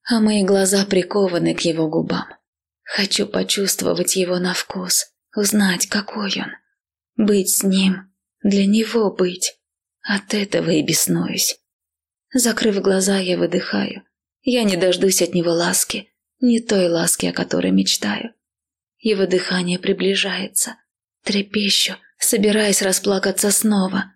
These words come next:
понимая, что мои мечты остаются мечтами, что бы я ни делала. И вдруг ощущаю горячее прикосновение к своим губам.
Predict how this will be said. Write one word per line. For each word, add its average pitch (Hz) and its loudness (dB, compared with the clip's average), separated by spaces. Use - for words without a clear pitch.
понимая, 202 2
что 196 -2
мои 185 2
мечты 185 0
остаются 190 2
мечтами, 196 0
что - 0
бы 190 2
я 160 0
ни 165 0
делала. 175 -2
И 202 2
вдруг 202 -4
ощущаю 220 0
горячее 196 2
прикосновение 185 -2
к - -6
своим 175 0
губам. 180 -4